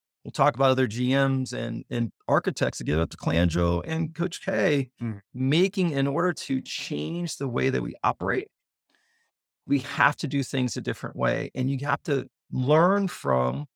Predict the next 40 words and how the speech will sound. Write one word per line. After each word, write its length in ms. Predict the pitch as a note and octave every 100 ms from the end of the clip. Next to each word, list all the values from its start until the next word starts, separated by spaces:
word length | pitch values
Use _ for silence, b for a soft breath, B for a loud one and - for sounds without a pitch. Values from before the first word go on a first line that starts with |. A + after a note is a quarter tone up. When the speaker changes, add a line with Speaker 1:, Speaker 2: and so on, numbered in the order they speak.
| _ _ -
Speaker 1:
people 260 | D3 D3
are 120 | D3
doing 220 | D3 E3+ F#3+
it 80 |
better 220 | F3 A#2+ A#2+
than 140 | -
you. 80 | - _ -
And 120 | C3
so 120 | D3+
I 80 | D3
think 200 | F3+ E3+
that 120 | D3+
was 140 | C#3+ B2
a 80 |
humbling 720 | A2 - E3 F3 F3 F3+ E3 C3+
moment 400 | B2+ D3 D#3+ -
for 120 | B2+
U 140 | C3
S 180 | C3 -
A, 260 | B2 C3+ F3
which 260 | C#3 -
you 80 | C#3+
wouldn't 220 | C3 D3
normally 380 | C#3 C#3 C3 B2+
see. 440 | - C3 D3+ F#3+ - _ _ -
They 80 | A#2+
were 160 | A#2+ G2+
vocal 500 | G#2+ C3+ - E3 D3
about 320 | C#3 C#3+ D3
it. 140 | D3+ _ _ _ -
They 140 | A#2
broadcasted 720 | G2+ B2 A#2+ D3 D3+ D3 C#3
what 140 | C#3 D3
they 120 | C#3
need, 300 | B2+ C3 C3
and 220 | C3 B2
they 100 | C3
were, 240 | C#3 A#2+ G#2 _ _ _ -
they 140 | C3 C3
were, 260 | A#2+ A#2